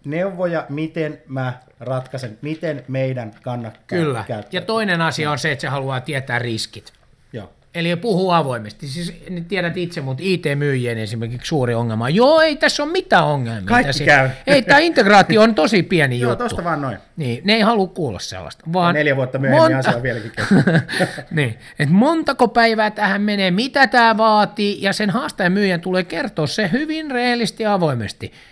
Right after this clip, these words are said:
Speaker 2: Ja sit sen pitää myös kertoa esimerkiksi, että mitä ei kannata tehdä. Vaikka osto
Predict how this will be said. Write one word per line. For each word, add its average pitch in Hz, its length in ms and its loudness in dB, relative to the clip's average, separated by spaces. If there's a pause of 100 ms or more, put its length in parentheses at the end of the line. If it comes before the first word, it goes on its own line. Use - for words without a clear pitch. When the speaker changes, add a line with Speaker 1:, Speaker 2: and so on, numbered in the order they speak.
(140)
Speaker 2:
Ja 185 220 6
sit 277 200 -4
sen 233 140 -2
pitää 180 220 2
myös 233 200 0
kertoa 170 580 2 (200)
esimerkiksi, 170 640 0
että 175 220 -2 (200)
mitä 220 280 0
ei 196 100 0
kannata 170 600 -2 (120)
tehdä. 98 440 -8 (800)
Vaikka 240 600 0
osto 156 600 -2